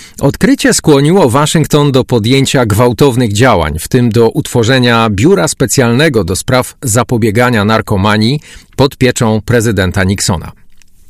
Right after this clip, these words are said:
Agencja ta miała prowadzić działania prewencyjne i odwykowe oraz troszczyć się o uzależnionych wojskowych po powrocie do domu. Jedną ze specjalistek odpowiedzialnych za działanie agencji była Lee Robbins.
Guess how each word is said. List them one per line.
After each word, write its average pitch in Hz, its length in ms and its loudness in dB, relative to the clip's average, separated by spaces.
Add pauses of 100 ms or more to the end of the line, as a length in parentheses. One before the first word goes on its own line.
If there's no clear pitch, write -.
(440)
Agencja 107 500 0
ta 131 160 -2
miała 143 280 0
prowadzić 139 520 -2
działania 123 480 0
prewencyjne 151 760 2
i 143 160 -2
odwykowe 131 680 0 (500)
oraz 120 320 0
troszczyć 139 460 0
się 143 260 0
o 131 120 0
uzależnionych 123 800 0
wojskowych 104 600 -2
po 123 160 0
powrocie 98 460 -2
do 107 120 0
domu. 92 300 -6 (1080)
Jedną 254 360 2
ze 196 120 2
specjalistek 135 800 0
odpowiedzialnych 104 760 0
za 87 260 -2
działanie 95 580 0
agencji 117 500 0
była 151 380 2
Lee 185 320 2
Robbins. 110 520 -2